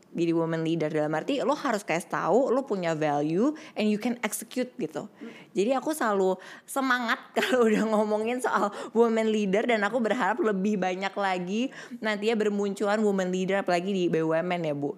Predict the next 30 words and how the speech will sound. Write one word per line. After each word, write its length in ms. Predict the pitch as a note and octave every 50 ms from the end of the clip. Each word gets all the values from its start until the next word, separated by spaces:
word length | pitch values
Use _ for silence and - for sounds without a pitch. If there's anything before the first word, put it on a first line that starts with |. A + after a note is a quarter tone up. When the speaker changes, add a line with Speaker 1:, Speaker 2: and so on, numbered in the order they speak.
| - - - - -
Speaker 1:
Nah, 160 | G3+ G#3 G3
ngomongin 460 | F#3+ G#3 A#3+ B3+ B3+ C4 C4+ D4 F4
soal 560 | G4+ - - - - - G3 F#3+ F#3 F#3+ F#3+ - -
woman 320 | - G#3+ G#3 G3+ G3 G3 F#3+
leader, 320 | F3+ D#3+ D#3 D#3 E3+ A#3+
salah 160 | - - A3+ A#3
satu 260 | A#3+ A3+ A3+ A#3+ A#3 -
kuncinya 560 | C#4+ C4 B3+ A#3+ A#3+ A#3 - B3+ A3+ A#3 C#4
kan 240 | C#4+ F4+ F4 - A3+
adalah 320 | G3 G3 G3+ A#3+ C4+ -
konsisten. 720 | - A#3+ A3 G#3+ A3 - A3 A#3 - - F3+ D3 D3 D#3 D#3+ - - - -
Ibu 240 | - - A#3 A3+ D4+
kan 160 | E4 G4 F4+
juga 160 | E4+ A#3 G#3+
konsisten 640 | A3 - - A#3+ A#3 A#3 A#3 A#3+ A3+ - A3+ G#3+ G#3+
banget 240 | A3 B3+ C#4 C4 -
akhirnya 240 | - A3 G#3+ F#3+ G#3
bisa 320 | G3 F#3+ G3 - F3+ E3
sampai 240 | E3+ F3+ G3 F#3 E3+
di 80 | E3+ D3+
titik 160 | - E3 D#3+
sekarang. 480 | - - - E3 D#3+ D#3+ D3+ D3+ F3 F#3+ - - F#3 - - -
Kuncinya 400 | - C4+ C4 B3+ C#4 C4+ C4+ C4+
untuk 240 | C4 C#4 - - -
bisa 400 | G#3+ A3+ A3 - - A#3+ - -
konsisten 560 | - C4 B3+ B3+ B3+ B3+ B3+ - C#4 D#4 D#4+
tuh 80 | E4+
gimana 240 | A#3 G#3+ F#3 F3+ F3+
sih, 160 | G3 - B3+
Bu? 160 | A#3+ C#4+ F4+